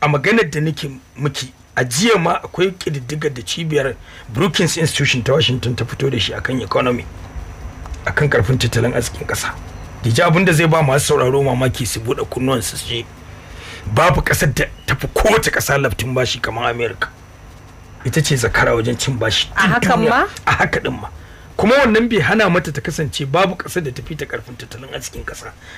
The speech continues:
Speaker 1: har ya zuwa yanzu da muke magana.
Speaker 2: Kenan dai ta tabbata hanji,
Speaker 1: Mm.
Speaker 2: bashi hanji ne yana cikin kowa.
Speaker 1: To, amma ko da bashi hanji ne yana cikin kowa.
Speaker 2: Mm.
Speaker 1: Mu kuma ƙasashenmu masu tasowa,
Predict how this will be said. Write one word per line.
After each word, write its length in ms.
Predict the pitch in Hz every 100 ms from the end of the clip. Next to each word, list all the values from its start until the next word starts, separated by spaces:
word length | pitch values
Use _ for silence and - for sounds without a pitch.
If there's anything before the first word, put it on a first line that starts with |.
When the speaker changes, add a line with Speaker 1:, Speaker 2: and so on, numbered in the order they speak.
| -
Speaker 1:
har 160 | - 196
ya 80 | 180
zuwa 180 | 143 151
yanzu 160 | 127 -
da 60 |
muke 240 | 120 127 127
magana. 160 | 175 156
Speaker 2:
Kenan 240 | 156 196 208
dai 180 | 208
ta 200 | 208 226 208
tabbata 520 | 202 170 196 202 185
hanji, 800 | 202 214 190 226 277 277 285 277
Speaker 1:
Mm. 40 | 240
Speaker 2:
bashi 360 | 269 285 - 202
hanji 460 | 214 226 202 233
ne 220 | 214 190
yana 160 | 196 170
cikin 300 | - 170 156
kowa. 320 | 147 - 143
Speaker 1:
To, 140 | 143 220
amma 260 | 175 208
ko 220 | 214 233 311
da 140 | 262
bashi 300 | 202 208 - 156
hanji 320 | 156 151 185
ne 160 | 160
yana 160 | 156 143
cikin 240 | - 139 123
kowa. 340 | - - 120 -
Speaker 2:
Mm. 520 | 202 208 202 196 196 - - - - -
Speaker 1:
Mu 140 | 214
kuma 180 | 233 254
ƙasashenmu 560 | 262 294 247 - 220 208
masu 240 | 160 143
tasowa, 600 | - 156 - 175 139 123